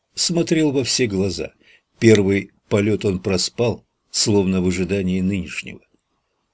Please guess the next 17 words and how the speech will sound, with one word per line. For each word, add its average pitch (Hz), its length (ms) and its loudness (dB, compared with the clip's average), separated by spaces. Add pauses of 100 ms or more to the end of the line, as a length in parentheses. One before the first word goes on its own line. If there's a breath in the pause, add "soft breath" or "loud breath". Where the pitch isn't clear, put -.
(140)
Небо 98 520 2
становилось 92 720 0
всё - 200 -6
чернее. 82 560 -8 (680)
Никогда 113 580 4
он 113 140 2
не 113 140 2
видел 90 320 -2
таких - 540 -8
ярких 98 840 -2
звёзд. 80 560 -8 (440 soft breath)
На 95 160 2
западном 104 520 0
горизонте 101 580 0
осталась 95 520 -2
узкая 98 420 -2
тёмно-оранжевая 90 1160 -2